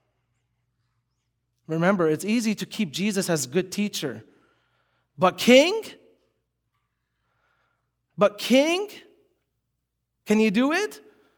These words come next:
If he asks you to do something, is he king or is he just a good teacher? Maybe I'll take his advice, maybe.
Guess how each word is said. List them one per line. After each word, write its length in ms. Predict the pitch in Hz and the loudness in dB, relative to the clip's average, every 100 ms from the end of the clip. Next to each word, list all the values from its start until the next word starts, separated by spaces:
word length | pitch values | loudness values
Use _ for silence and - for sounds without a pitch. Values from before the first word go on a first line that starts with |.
| _ _ _ _ _ _ - | _ _ _ _ _ _ -8
If 120 | 156 | -2
he 140 | 233 | 2
asks 320 | 220 240 - | 4 4 2
you 100 | 247 240 | -4 -2
to 100 | 190 | -2
do 180 | 240 | -2
something, 640 | 233 247 262 285 339 403 - _ _ _ _ _ _ _ _ _ _ _ _ _ _ _ | 0 -2 0 0 -2 -6 -16 _ _ _ _ _ _ _ _ _ _ _ _ _ _ _
is 100 | 180 | -4
he 100 | 175 | -2
king 540 | 165 - 226 262 311 302 - - _ | -2 2 4 4 0 -6 -14 -20 _
or 120 | 156 | -2
is 80 | 170 | -2
he 60 | 165 | -2
just 200 | 151 139 | -6 -8
a 40 | |
good 220 | 120 139 | -10 -12
teacher? 300 | - 139 131 | -10 -12 -10
Maybe 140 | 135 165 | -8 -6
I'll 120 | 147 | -8
take 200 | 151 143 | -10 -12
his 120 | 127 | -12
advice, 380 | 127 - 120 - | -16 -20 -20 -18
maybe. 340 | 139 123 - | -18 -18 -20